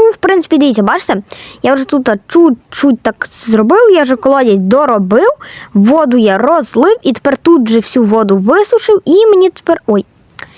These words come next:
мені тепер треба тільки забрати цей. Надіюсь, ніхто в цю яму не впаде, тому,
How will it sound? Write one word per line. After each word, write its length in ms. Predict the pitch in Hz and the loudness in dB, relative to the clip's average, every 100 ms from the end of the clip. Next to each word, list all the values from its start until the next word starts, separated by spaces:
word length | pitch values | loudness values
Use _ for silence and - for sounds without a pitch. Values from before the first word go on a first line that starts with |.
| - - - | -20 -20 -2
мені 200 | 226 381 | 0 0
тепер 240 | - 330 277 | -2 -6 -2
треба 440 | 269 320 294 269 | 0 0 0 -2
тільки 840 | - 311 349 311 - 285 269 262 233 | 0 2 2 2 0 2 4 2 0
забрати 1000 | 208 220 220 254 302 - _ - 254 233 | 0 -2 -2 -2 -2 -6 _ -2 0 -2
цей. 340 | - 202 196 - - | -4 -2 -2 -8 -6
Надіюсь, 360 | 254 254 302 254 | 0 2 2 2
ніхто 240 | 254 - | -2 -2
в 60 | 240 | -6
цю 160 | - 233 | -2 0
яму 160 | 220 | 0
не 100 | 214 | -2
впаде, 340 | 214 277 220 196 | -2 -4 -4 -4
тому, 460 | 208 196 202 202 | -4 -2 -2 -4